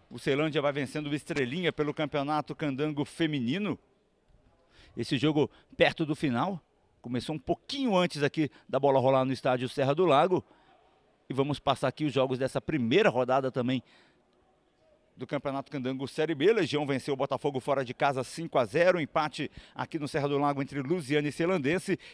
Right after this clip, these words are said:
E vitória do Riacho City, também como visitante, pra cima da Aruc, dois a zero. Esses três jogos ontem. Hoje já tivemos a vitória do Canaã por um a zero pra cima do Sobradinho. cesp Samambaense virou pra cima do Grêmio Valparaíso, três a dois.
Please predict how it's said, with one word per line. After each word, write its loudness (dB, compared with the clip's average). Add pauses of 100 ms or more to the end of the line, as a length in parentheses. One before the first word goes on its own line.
E -4
vitória 2
do -2
Riacho 0
City, -4 (280)
também 4
como -2
visitante, 0
pra 0
cima -8
da 2
Aruc, -2
dois 4
a 4
zero. 2
Esses -6
três -4
jogos -2
ontem. -2 (340)
Hoje 6
já 6
tivemos -2
a 2
vitória 0
do -6
Canaã 0
por 0
um 2
a 4
zero 4
pra -4
cima -8
do -10
Sobradinho. 0 (640)
cesp 2
Samambaense 2
virou 6
pra 0
cima -6
do -2
Grêmio 0
Valparaíso, 2
três 0
a 6
dois. 2